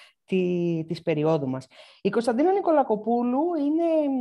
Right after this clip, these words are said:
ερευνήτρια, κάνει το διδακτορικό της στις βιοεπιστήμες. Ε, ασχολείται με τη βασική έρευνα στο Πανεπιστήμιο της Βασιλείας στην Ελβετία...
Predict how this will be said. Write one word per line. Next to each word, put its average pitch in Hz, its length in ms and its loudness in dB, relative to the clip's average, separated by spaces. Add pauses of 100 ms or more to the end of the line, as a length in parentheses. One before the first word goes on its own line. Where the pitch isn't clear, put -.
(140)
ερευνήτρια, 214 840 -4
κάνει 262 200 -6
το 277 100 -6
διδακτορικό 220 600 -4
της 247 140 -10
στις 190 220 -12
βιοεπιστήμες. 185 1040 -4 (680)
Ε, 190 480 2
ασχολείται 214 440 -2
με 269 100 -2
τη 233 60 -6
βασική 214 480 -6 (100)
έρευνα 180 560 0
στο 175 720 -2
Πανεπιστήμιο 190 560 -6
της 190 380 -8
Βασιλείας 185 520 -2
στην 226 200 0
Ελβετία... 160 840 -2